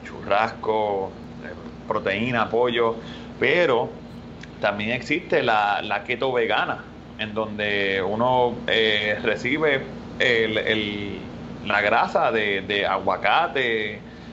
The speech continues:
de semilla, y, y, y ese es más difícil, eso es más difícil conducir porque la, la disponibilidad de esos productos, pues, hermano, no es tan, no, y, y, y prepararlo,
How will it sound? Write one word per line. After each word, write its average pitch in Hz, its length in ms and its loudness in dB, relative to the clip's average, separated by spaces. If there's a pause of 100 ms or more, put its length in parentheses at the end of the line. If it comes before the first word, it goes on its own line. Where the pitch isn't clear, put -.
(160)
de 110 100 0
semilla, 120 380 0
y, 113 440 -2
y, 113 60 -6
y 113 160 0
ese 185 400 2
es 147 80 0
más 185 260 -2
difícil, 139 600 -4
eso 156 100 0
es 160 60 0
más 165 160 0
difícil 160 260 2
conducir 147 460 2
porque 120 360 4
la, 110 800 4 (540)
la 113 140 4
disponibilidad 113 1080 2
de 175 140 -2
esos 180 220 -2
productos, 139 640 2 (1000)
pues, 110 100 -2
hermano, 139 280 2
no 135 140 2
es - 100 -4
tan, 175 720 -2
no, 127 260 2
y, 123 260 0
y, 123 320 0
y 123 40 0
prepararlo, 117 800 2